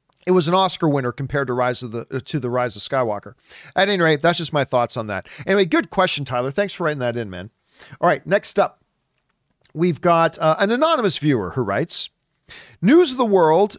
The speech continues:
uh, Pieces of Woman, One Night in Miami, Promising Young Woman, Oscar contender movies released in the last few days, but people care more about average episodes of WandaVision. Without theaters,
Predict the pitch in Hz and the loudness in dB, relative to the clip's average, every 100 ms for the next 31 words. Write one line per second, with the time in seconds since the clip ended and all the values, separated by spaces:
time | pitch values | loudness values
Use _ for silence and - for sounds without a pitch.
0 | - 175 170 - 262 294 294 - - 196 | 0 2 2 -2 0 2 0 0 0 0
1 | 151 180 180 175 180 226 214 240 185 175 | 2 2 2 2 0 2 -2 0 0 2
2 | 143 143 151 - 220 233 226 208 185 165 | 2 0 -4 0 0 0 -4 0 0 2
3 | 147 151 - 202 240 240 - 196 202 190 | 2 0 2 0 0 -6 -6 -4 -2 0
4 | 170 151 143 147 - - - - 151 170 | 0 2 4 2 0 -8 -20 -4 0 4
5 | 233 254 - - 180 170 175 180 - 156 | 4 2 0 -2 0 2 2 0 -2 0
6 | 143 131 135 165 - 226 277 247 - 208 | 2 2 2 -4 -2 -2 -2 -2 2 2
7 | 175 170 170 151 156 156 151 175 185 - | 4 2 2 2 2 2 0 2 0 0
8 | 170 170 - 156 139 127 123 147 156 - | -2 -2 0 0 2 -2 2 4 2 2
9 | 151 - 107 - - - 143 202 247 - | -2 -2 -6 -12 -20 -4 0 2 2 2
10 | 208 208 202 202 | 2 4 4 4